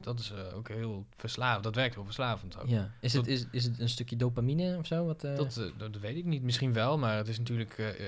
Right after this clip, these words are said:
Speaker 1: eh, eh, mensen willen zich t-, volgens mij natuurlijk, eh, over-, overwegend, eh, eh,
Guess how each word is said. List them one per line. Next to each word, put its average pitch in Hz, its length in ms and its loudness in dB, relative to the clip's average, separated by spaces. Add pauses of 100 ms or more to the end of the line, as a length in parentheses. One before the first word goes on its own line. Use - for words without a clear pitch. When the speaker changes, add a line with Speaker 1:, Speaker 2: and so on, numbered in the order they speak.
(160)
Speaker 1:
eh, 104 340 -6
eh, 104 60 -4 (220)
mensen 120 400 0
willen 110 160 0
zich 110 180 -6
t-, - 180 -18 (200)
volgens 104 340 -8
mij 101 160 -2
natuurlijk, 98 340 -8 (360)
eh, 110 40 -6 (220)
over-, 110 340 -6
overwegend, 117 720 2
eh, 113 360 0
eh, 110 80 -2